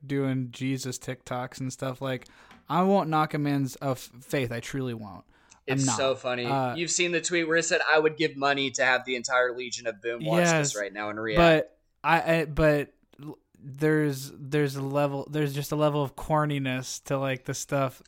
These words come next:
Speaker 2: I've been
Speaker 1: that
Speaker 2: saying.
Speaker 1: Russ is doing. It's just too much, man. It's too much. It's like, I don't know. And, and again, like, it's not, it's not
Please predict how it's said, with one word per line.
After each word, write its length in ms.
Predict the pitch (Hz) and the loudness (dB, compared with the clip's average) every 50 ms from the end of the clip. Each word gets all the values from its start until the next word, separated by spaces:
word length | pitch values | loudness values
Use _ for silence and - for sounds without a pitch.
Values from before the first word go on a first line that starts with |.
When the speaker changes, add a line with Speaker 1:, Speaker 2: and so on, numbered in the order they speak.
| _ _ | _ _
Speaker 2:
I've 200 | 107 120 120 - | -6 -6 -4 -4
been 180 | 160 196 202 | -6 -6 -4
Speaker 1:
that 140 | 131 143 131 | -2 -2 0
Speaker 2:
saying. 140 | - - 139 | 2 2 2
Speaker 1:
Russ 240 | - 139 127 254 127 | 2 0 0 -2 -4
is 120 | 135 131 | -6 -6
doing. 300 | 131 143 139 135 135 127 | -4 -2 -2 0 0 -2
It's 140 | 127 127 - | -2 -4 -6
just 200 | 151 135 - - | -10 -10 -10 -8
too 180 | - 190 190 | -4 -2 0
much, 460 | 175 160 156 165 175 170 156 - - - | 2 4 4 6 4 4 2 0 -6 -4
man. 240 | - 147 147 147 | -2 0 0 0
It's 160 | 147 139 - - | -2 -4 -6 -8
too 180 | - - 185 | -6 -2 -2
much. 460 | 175 160 151 151 156 151 143 127 - | 0 2 4 4 4 2 2 0 -4
It's 160 | 139 131 - - | -10 -10 -2 2
like, 340 | 151 143 143 139 - - _ _ _ _ _ _ _ _ _ _ _ _ _ _ _ _ _ _ _ _ _ _ _ _ _ _ _ - | 2 2 2 2 -4 -10 _ _ _ _ _ _ _ _ _ _ _ _ _ _ _ _ _ _ _ _ _ _ _ _ _ _ _ 0
I 200 | 147 151 151 143 | 2 2 4 2
don't 240 | 135 123 117 117 | 2 0 0 0
know. 420 | 120 120 120 120 120 120 120 120 120 | 0 0 0 0 0 0 0 -2 -2
And, 160 | - 151 165 | -2 0 0
and 300 | 170 - 170 175 175 175 | 0 2 2 2 2 4
again, 480 | 175 175 165 175 175 160 143 139 131 131 | 2 4 4 4 4 4 4 4 2 2
like, 220 | 131 127 127 123 | 2 0 0 0
it's 200 | - 156 139 - | -2 -4 -2 -2
not, 400 | - 165 170 170 175 175 165 - - _ _ _ 156 151 143 135 135 - | 0 2 4 4 4 2 2 -2 -6 _ _ _ -14 -12 -10 -10 -10 -4
it's 220 | - 160 151 - | -4 -4 -4 -2
not 420 | 175 185 185 190 196 190 180 165 | 0 2 4 6 6 6 4 2